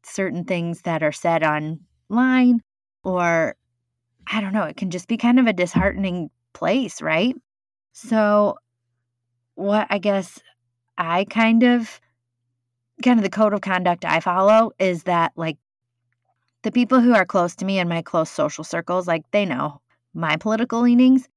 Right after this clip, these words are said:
but I don't feel like I need to go air it out on social media. Like,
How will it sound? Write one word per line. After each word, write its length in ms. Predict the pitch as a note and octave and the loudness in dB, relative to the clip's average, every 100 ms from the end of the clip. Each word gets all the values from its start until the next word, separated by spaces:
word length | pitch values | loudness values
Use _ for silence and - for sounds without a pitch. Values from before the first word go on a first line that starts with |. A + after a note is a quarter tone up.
| _ _ | _ _
but 100 | G3 | 0
I 100 | F#3 | 0
don't 220 | F#3 F#3+ | 0 -4
feel 160 | - F3 | -4 -2
like 180 | D#3+ D#3 | -2 -4
I 40 | |
need 180 | D#3+ D3+ | -6 -6
to 60 | D3+ | -2
go 120 | D#3 | -2
air 240 | D#3+ D3 | -2 -2
it 60 | D3 | -2
out 240 | C#3 C#3 _ _ _ _ - | -2 -2 _ _ _ _ -10
on 160 | F3 D#3 | -8 -8
social 320 | D#3 - - | -10 -10 -12
media. 340 | - - F#3 | -10 -8 -6
Like, 220 | E3+ F3 | -2 -4